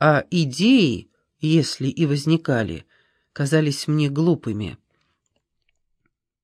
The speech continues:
Ехать к Костику сейчас,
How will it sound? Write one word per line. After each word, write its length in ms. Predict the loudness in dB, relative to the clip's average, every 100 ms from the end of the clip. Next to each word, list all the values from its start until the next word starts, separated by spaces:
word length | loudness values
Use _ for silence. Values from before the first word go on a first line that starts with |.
| _ _ _ _ _ _ _ _ _
Ехать 720 | 0 8 8 8 2 2 -10 -12
к 240 | _ 2
Костику 640 | 4 4 2 -4 0 -2
сейчас, 880 | 0 -2 -4 2 6 6 4 -6